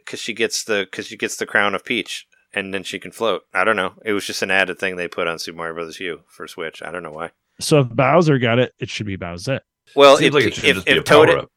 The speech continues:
Speaker 1: but if
Speaker 2: If Boo
Speaker 1: Toadette
Speaker 2: got
Speaker 1: got
Speaker 2: it,
Speaker 1: it,
Speaker 2: they should be Boozette.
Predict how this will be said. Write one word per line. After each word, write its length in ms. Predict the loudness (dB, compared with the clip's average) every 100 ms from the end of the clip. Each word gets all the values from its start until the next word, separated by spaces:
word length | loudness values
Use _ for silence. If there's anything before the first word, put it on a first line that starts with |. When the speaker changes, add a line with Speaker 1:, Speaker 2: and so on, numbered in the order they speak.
| -2
Speaker 1:
but 140 | 4 6
if 80 | 8
Speaker 2:
If 40 |
Boo 140 | 10 12
Speaker 1:
Toadette 180 | 10 8
Speaker 2:
got 80 |
Speaker 1:
got 200 | 8 10
Speaker 2:
it, 100 | 8
Speaker 1:
it, 60 | 4
Speaker 2:
they 80 | -2
should 200 | 0 0
be 140 | 0
Boozette. 600 | 0 -6 -4 0 0 -2